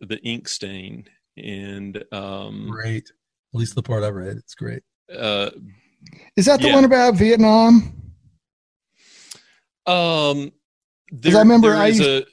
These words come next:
Speaker 1: I think there's a chapter in it
Speaker 3: Okay.
Speaker 1: that has to do with Vietnam. Yeah, the guy is a Vietnam vet.
Speaker 3: Okay, I remember
Speaker 1: Yeah.
Speaker 3: reading that.
Speaker 1: Mm-hmm. Yeah, old Jerry Lovell is the protagonist.
Speaker 3: Dadgum Jerry.
Speaker 1: Yeah.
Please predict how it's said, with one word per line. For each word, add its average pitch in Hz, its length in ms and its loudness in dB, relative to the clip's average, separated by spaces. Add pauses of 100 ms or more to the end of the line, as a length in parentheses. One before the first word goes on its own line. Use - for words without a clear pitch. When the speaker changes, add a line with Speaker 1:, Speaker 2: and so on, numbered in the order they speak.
(300)
Speaker 1:
I 160 80 -2
think 185 200 -6
there's 147 180 -4
a 139 60 -2
chapter 143 720 -6
in 107 260 -8
it 98 320 -12
Speaker 3:
Okay. 185 160 -4
Speaker 1:
that 160 160 -2
has 113 260 -6
to 117 100 -8
do 110 140 -6
with 107 140 -6
Vietnam. 104 480 -8
Yeah, 117 180 -4
the 110 140 -6
guy 123 260 -2
is 117 260 -8
a 107 60 -8
Vietnam 101 540 -10
vet. 95 380 -8 (100)
Speaker 3:
Okay, 165 320 -2 (180)
I 208 40 -10
remember 202 220 0
Speaker 1:
Yeah. 156 60 -2
Speaker 3:
reading 139 200 -2
that. 139 320 -6 (300)
Speaker 1:
Mm-hmm. 113 440 -16 (360)
Yeah, 95 300 -14
old 107 220 -10
Jerry 113 340 -12
Lovell 101 560 -10
is 101 200 -14
the 104 100 -14
protagonist. 104 880 -14 (320)
Speaker 3:
Dadgum 156 520 2
Jerry. 110 540 -6 (220)
Speaker 1:
Yeah. 101 520 -6